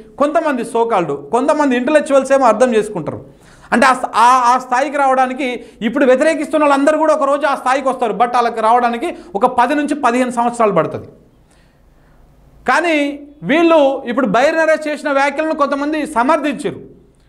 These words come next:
ఆయన మిగతా అన్ని మంచిగానే ఉన్నాయి, కానీ ఆ పర్టిక్యులర్ టైంలో, ఆ పర్టిక్యులర్ ఆ టూ మినిట్స్, ఆ పర్టిక్యులర్ కాంట్రవర్సీ వీడియోలో ఆయన మాట్లాడింది తప్పు.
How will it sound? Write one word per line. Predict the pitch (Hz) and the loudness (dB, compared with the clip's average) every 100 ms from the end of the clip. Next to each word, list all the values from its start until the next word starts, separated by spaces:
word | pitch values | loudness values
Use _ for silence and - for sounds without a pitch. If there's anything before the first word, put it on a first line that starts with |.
| _ _ _ _ - | _ _ _ _ -2
ఆయన | 208 285 | -2 0
మిగతా | 240 262 339 349 | -2 -2 0 0
అన్ని | 330 330 | 0 -2
మంచిగానే | 320 311 320 | -2 -2 0
ఉన్నాయి, | 311 269 170 - 247 | 0 0 -4 -4 -2
కానీ | 294 285 - | -2 -4 0
ఆ | 240 302 | 2 2
పర్టిక్యులర్ | 302 277 277 - 339 320 294 | 0 -4 -4 -6 0 0 0
టైంలో, | 269 240 220 185 - - - - | -2 -2 -2 -2 -6 -16 -20 -2
ఆ | 208 | 0
పర్టిక్యులర్ | 254 262 254 339 339 311 | 0 -2 -2 -2 2 2
ఆ | 254 | 2
టూ | 277 277 320 | 0 -2 -4
మినిట్స్, | 320 302 294 | 0 0 0
ఆ | 302 277 | 0 0
పర్టిక్యులర్ | - 233 302 302 285 | 0 -4 -2 -2 0
కాంట్రవర్సీ | 247 254 262 262 254 247 | -2 -2 0 2 0 -2
వీడియోలో | 208 214 196 175 269 - - - | -4 0 0 2 0 0 -12 -4
ఆయన | 190 294 320 | 0 2 2
మాట్లాడింది | 302 277 269 233 294 - | 0 0 -2 -4 -4 -2
తప్పు. | 226 - 196 185 - | -4 0 0 0 -4